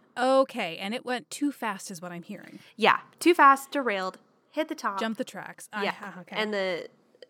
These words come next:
Speaker 2: and it was just a decorated car. There was no one sitting in it. It was just the lead car.
Speaker 1: The first one, 'cause it's, like,
Speaker 2: Yeah.
Speaker 1: the choo-choo. Okay.
Speaker 2: Mm-hmm. The chugga chugga.
Speaker 1: Chugga chugga chugga chugga
Speaker 2: Yeah.
Speaker 1: chugga chugga. Okay.
Speaker 2: And then the car filled with passengers right behind it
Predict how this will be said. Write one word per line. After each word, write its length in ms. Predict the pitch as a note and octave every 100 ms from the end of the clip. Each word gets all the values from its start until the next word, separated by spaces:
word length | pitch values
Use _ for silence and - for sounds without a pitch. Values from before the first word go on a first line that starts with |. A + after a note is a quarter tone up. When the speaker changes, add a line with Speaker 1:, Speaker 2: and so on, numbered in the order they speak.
| -
Speaker 2:
and 160 | - G#3+
it 220 | A#3 B3+
was 180 | C4+ A3+
just 380 | G#3+ F#3 - -
a 80 | G3
decorated 840 | G3 F3+ F#3+ F3 E3+ D#3+ D#3 E3 - _ _ _ _
car. 300 | - F#3 D3+
There 120 | D#3 F3
was 100 | E3+
no 60 |
one 100 | D#3+
sitting 240 | D#3+ - -
in 80 | -
it. 160 | G#1 - -
It 80 |
was 80 | F#3
just 140 | F3 -
the 60 |
lead 260 | F3 D#3+ -
car. 240 | - - _ _ _ -
Speaker 1:
The 80 |
first 340 | A3+ A#3+ A3 -
one, 140 | F3
'cause 140 | G#3+ A#3
it's, 180 | A3
like, 120 | A3 F3+
Speaker 2:
Yeah. 100 | G3+
Speaker 1:
the 340 | F#3 F3 E3+ _ _ _ -
choo-choo. 720 | E4+ E4+ E4 - E4+ E4 E4
Okay. 180 | G3+ - -
Speaker 2:
Mm-hmm. 240 | F#3 D#3+ E3+ _
The 100 | -
chugga 260 | E3+ E3 D3+
chugga. 320 | - - F3+ F3+ _ _ _ - - - -
Speaker 1:
Chugga 180 | F#3+ C#3+
chugga 220 | D3+ C#3+
chugga 240 | - D3 C#3+
chugga 60 |
Speaker 2:
Yeah. 160 | - D3+
Speaker 1:
chugga 220 | F#3 E3+
chugga. 120 | -
Okay. 160 | F#3 E3 - - - - _ _
Speaker 2:
And 180 | - A3+
then 300 | G#3 F3 D#3+ -
the 160 | F#3
car 680 | F#3+ - G3+ F3 D#3+ D#3 -
filled 200 | - G3
with 80 | E3+
passengers 600 | F#3 D#3+ - E3 D#3 D#3
right 160 | E3+ D#3+
behind 480 | D#3+ - F#3 E3+ D#3+
it 260 | C#3+ B2+